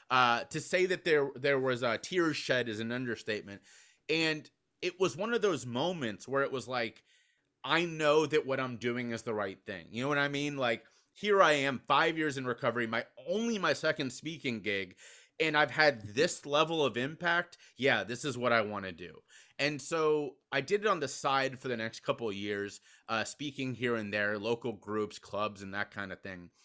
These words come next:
And then in two thousand nineteen, I left my career behind in January of nineteen to set out to do this full time.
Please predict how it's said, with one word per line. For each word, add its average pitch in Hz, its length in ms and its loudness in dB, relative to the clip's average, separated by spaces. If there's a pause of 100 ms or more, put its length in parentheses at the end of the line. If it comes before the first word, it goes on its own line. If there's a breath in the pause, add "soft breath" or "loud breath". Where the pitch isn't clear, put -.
(300 soft breath)
And 139 120 -4
then 147 100 0
in 147 80 -8
two - 120 -10
thousand 156 320 2
nineteen, 131 460 -4
I 110 80 0
left 117 220 -2
my 120 140 -2
career 107 340 -4
behind 101 600 -6 (220 soft breath)
in 120 120 -4
January 120 400 0
of 98 100 -4
nineteen 101 540 -8 (280 soft breath)
to 135 120 -4
set 143 220 4
out 123 220 4
to 120 60 -6
do 117 200 0
this 107 180 -6
full 98 220 -6
time. 98 420 -6